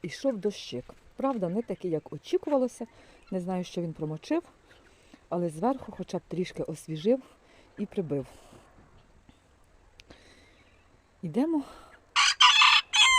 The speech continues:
попорати господарство, повідкривали ось цих. Півник вийшов, півник і курочка. Цей співун дуже співає.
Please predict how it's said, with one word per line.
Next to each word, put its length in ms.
попорати 460
господарство, 680
повідкривали 680
ось 180
цих. 380
Півник 460
вийшов, 600
півник 340
і 120
курочка. 540
Цей 120
співун 560
дуже 260
співає. 580